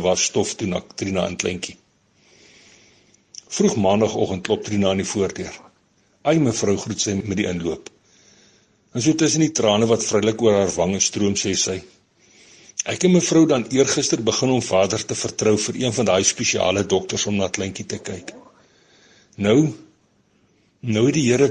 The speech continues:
twee dae later, op die heilige Sondag, so 'n spesiale dokter gestuur.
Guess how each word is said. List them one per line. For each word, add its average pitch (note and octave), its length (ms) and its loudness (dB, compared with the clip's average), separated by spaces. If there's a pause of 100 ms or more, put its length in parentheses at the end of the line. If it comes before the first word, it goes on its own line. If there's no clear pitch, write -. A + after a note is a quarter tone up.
twee D#3 240 4
dae A#2+ 160 4
later, F2+ 480 0 (380)
op D#3+ 220 -2
die D#3+ 120 4
heilige G#2 360 0
Sondag, F2+ 560 -4 (580)
so F3+ 260 4
'n E3 60 6
spesiale F2+ 560 0
dokter - 320 -6
gestuur. - 560 -10